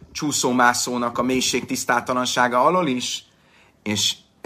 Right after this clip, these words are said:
ezért volt fontos mondani, hogy nem, az alól nem ad felmentést, csak mi alól ad felmentést? Csak a halotti tisztátalanság alól. Magyarul, akkor alapból szükségem lett volna erre a felmentésre,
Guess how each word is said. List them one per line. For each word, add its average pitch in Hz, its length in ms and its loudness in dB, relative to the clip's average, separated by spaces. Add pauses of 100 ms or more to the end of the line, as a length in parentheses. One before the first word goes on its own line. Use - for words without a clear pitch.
ezért 123 340 2
volt 78 220 -10
fontos 143 380 -2
mondani, 190 360 2
hogy 143 180 0
nem, 107 440 2
az 156 180 2
alól 147 240 2
nem 160 220 4
ad 117 120 4
felmentést, 113 880 -4 (220)
csak - 240 2
mi 139 160 0
alól 202 260 6
ad 185 140 4
felmentést? 175 800 0 (160)
Csak 160 280 4
a 131 60 2
halotti 135 360 4
tisztátalanság 90 800 -6
alól. 69 240 -14 (480)
Magyarul, 131 680 2 (340)
akkor 123 500 0 (440)
alapból 147 840 4 (220)
szükségem 143 960 2
lett 123 180 0
volna 123 260 2
erre 113 200 2
a 110 80 4
felmentésre, 113 1120 -2